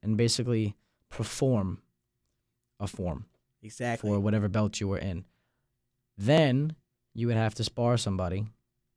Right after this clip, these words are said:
Speaker 1: and you'd have to win. If you didn't win, you pretty much would fail the test. So you'd have to win, and then you would have to, this was, like, the third step was pretty much,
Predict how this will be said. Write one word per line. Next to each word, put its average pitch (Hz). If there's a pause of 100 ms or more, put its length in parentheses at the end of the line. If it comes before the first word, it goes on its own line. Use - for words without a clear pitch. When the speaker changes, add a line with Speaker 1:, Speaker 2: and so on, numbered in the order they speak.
Speaker 1:
and 101
you'd 120
have 110
to 165
win. 127 (440)
If -
you 90
didn't 104
win, 110 (580)
you 92 (160)
pretty 123
much 107
would 104
fail 101
the 107
test. - (220)
So -
you'd 101 (160)
have 104
to 139
win, 117 (500)
and 104
then 104 (540)
you 117
would 117
have 104
to, 104 (720)
this 170
was, 143
like, 127
the 139
third 160
step -
was 107
pretty -
much, -